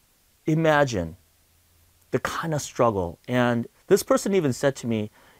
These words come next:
"When I saw this money, Pastor Sam, there's so many things that I was tempted to do. I just wanted to take it. I have a lot of bills to pay. There's a lot of things that I could have bought, but I just wanted to do what was right." Man, just imagine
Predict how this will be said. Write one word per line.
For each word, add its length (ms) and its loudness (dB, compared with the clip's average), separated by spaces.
"When 220 4
I 80 2
saw 280 -2
this 220 -2
money, 320 0
Pastor 320 -6
Sam, 300 -6
there's 160 -4
so 260 -4
many 240 -2
things 380 -4
that 100 -4
I 60 0
was 160 -4
tempted 400 -6
to 100 -6
do. 280 -4
I 80 -2
just 160 -8
wanted 200 0
to 120 -4
take 340 -4
it. 180 -2
I 100 -10
have 200 -2
a 80 0
lot 240 2
of 140 -4
bills 260 4
to 100 -6
pay. 380 -4
There's 160 0
a 40 2
lot 200 4
of 100 -2
things 280 -4
that 120 0
I 80 -2
could 160 -8
have 140 -6
bought, 320 -4
but 180 -2
I 140 -6
just 240 -8
wanted 320 -4
to 100 -8
do 480 -6
what 200 -2
was 200 -8
right." 380 -8
Man, 220 -10
just 260 -8
imagine 640 -4